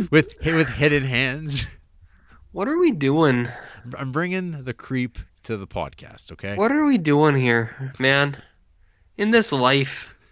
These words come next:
Speaker 1: <laughs>
Speaker 2: why do we waste our time? We could be out on the streets doing something that matters.
Speaker 1: Playing D and D.
Speaker 2: Good God.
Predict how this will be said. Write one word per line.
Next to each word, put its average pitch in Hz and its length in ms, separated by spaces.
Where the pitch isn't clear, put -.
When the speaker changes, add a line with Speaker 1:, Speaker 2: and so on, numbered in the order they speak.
Speaker 1:
<laughs> - 380
Speaker 2:
why 277 160
do 339 80
we 302 140
waste 156 360
our 147 120
time? 123 500
We 196 80
could 220 180
be 202 160
out 151 160
on 165 120
the 143 80
streets 135 640
doing 123 340
something 123 380
that 113 180
matters. 110 560
Speaker 1:
Playing 147 280
D 98 180
and 90 100
D. 80 280
Speaker 2:
Good 139 400
God. 110 560